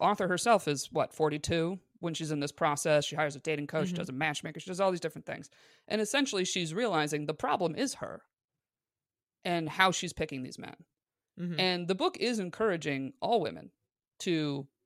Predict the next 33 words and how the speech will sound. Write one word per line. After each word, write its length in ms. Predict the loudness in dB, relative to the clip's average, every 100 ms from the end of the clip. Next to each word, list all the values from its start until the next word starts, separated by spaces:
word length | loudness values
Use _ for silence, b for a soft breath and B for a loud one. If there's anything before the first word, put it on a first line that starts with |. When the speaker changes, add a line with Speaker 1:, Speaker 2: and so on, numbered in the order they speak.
| _ _ _
Speaker 1:
widen 440 | 2 6 8 6 -2
whatever 360 | 0 2 2
their 120 | -2
standards 480 | -4 -6 -6 -8 -10
are. 260 | -10 -10 -14 _ _ _ _ _ _ _ _ _ _ _
Speaker 2:
Yeah. 220 | -6 -4 0
Speaker 1:
And 120 | 0
I 80 | 2
think 220 | 0 0
a 60 | 2
great 280 | 2 2 0
point 260 | -2 -2
it 80 | -2
makes, 280 | -4 -4 -4
though, 320 | 0 2 0 0
is, 180 | 0
like, 360 | 2 2 0 -12 _ _ -10
there 180 | -2 -2
was 120 | -2
specifically 440 | -4 0 0 0
something 340 | -2 -4 -2 -2
I 100 | 0
read, 260 | 2 2
and 100 | 0
it 100 | -4
had, 340 | 2 2 2 -10 -18 -10
I 80 | 0
believe 240 | 2 2
it 40 |
was 120 | 0 -4
her, 180 | -2
the 60 | -2
author, 440 | -2 -2 -4 -6